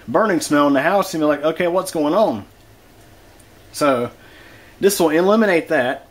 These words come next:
and also it'll ensure that your backup heat does work. In the event that, let's say, if it gets too cold outside or your heat pump fails,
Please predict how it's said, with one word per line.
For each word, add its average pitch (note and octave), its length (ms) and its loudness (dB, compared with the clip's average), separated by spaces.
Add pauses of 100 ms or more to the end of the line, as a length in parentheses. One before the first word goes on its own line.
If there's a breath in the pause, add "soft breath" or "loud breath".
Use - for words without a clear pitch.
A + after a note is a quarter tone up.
and E3+ 100 -4
also D#3 600 0 (180)
it'll D3 200 0
ensure D3 340 2
that C3+ 140 -2
your C3 100 -4
backup B2+ 440 -2
heat B2+ 200 -8
does D3+ 240 -2
work. D3 320 -2 (720)
In A#2+ 100 -2
the A#2+ 60 -2
event C3 280 -2
that, B2 220 -4
let's A#2+ 140 -8
say, B2+ 160 -6
if B2+ 120 -4
it B2 60 -4
gets B2+ 160 -2
too - 160 0
cold E3 280 0
outside C#3+ 500 0
or C3 180 -2
your A#2 140 -2
heat D3+ 220 -2
pump C3 220 -4
fails, A#2 480 -2